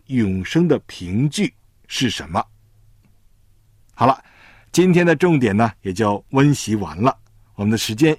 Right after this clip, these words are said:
也差不多了。再一次提醒您，我们为您预备了这个讲义，也就是小组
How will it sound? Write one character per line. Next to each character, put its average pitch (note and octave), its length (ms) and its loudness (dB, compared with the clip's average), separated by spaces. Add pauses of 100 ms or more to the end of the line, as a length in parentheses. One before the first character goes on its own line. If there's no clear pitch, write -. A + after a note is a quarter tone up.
也 F#2 320 -8
差 - 180 -6
不 G2+ 100 -6
多 A2+ 220 2
了。 A2+ 140 -2 (680)
再 F#3 160 2
一 F#3 60 2
次 F3 160 0
提 F#3 160 -2
醒 C#3+ 200 2
您， A2 300 0 (240)
我 B2 80 -4
们 C#3 220 2
为 D#3+ 120 2
您 C#3+ 240 2
预 D#3+ 200 4
备 C3 160 0
了 A#2 200 2 (220)
这 E3 80 2
个 D#3+ 100 4
讲 E2+ 380 -4
义， D3+ 240 0
也 G#2+ 160 -4
就 B2 100 4
是 B2 280 0 (360)
小 C#3+ 520 2
组 G#2+ 280 -4